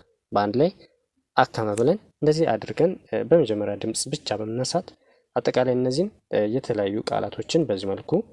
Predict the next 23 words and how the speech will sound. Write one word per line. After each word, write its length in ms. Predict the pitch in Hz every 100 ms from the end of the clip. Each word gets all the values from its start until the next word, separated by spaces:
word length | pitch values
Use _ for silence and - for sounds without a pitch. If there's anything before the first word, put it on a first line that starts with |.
| _ _ _ -
መጻፍና 460 | 127 - 135 131 135
ማንበብ፣ 400 | 123 104 101 117 170 - _ -
እ፣ 80 | 98 101 - -
እንችላለን 560 | 123 123 143 120 104 104
ማለት 220 | 107 -
ነው። 120 | 180 - - _ _ _ _ _ _ _ - - _ _ _ _ _ _ _ _ _ _ _ _ _ _ -
እሺ፣ 140 | 139 - 117 -
እ፣ 180 | 135 123
ከዛ 200 | - 139 160
ቀጥሎ 280 | 160 139 147
ደግሞ 220 | 143 151 156
የሚቀጥሉት 640 | 127 127 135 131 123 135
መስመር 340 | 131 127 120 113
ናቸው 280 | 113 113 131
ማለት 200 | 135 -
ነው። 120 | 156 147
ወደሚቀጥለው 760 | 110 117 113 123 120 - 107
አልፈናል። 400 | 104 - 120 190 - _
እዚህ 180 | 104 104
ጋር፣ 180 | 117 170 - _ _ _ _ _ _ _ -
እ፣ 80 | 107 104
በመጀመሪያው 640 | 104 110 113 117 117 156 196 - _ _ _ -
ክንድ 1200 | - 120 143 185 _ _ _ 110 123 180 - -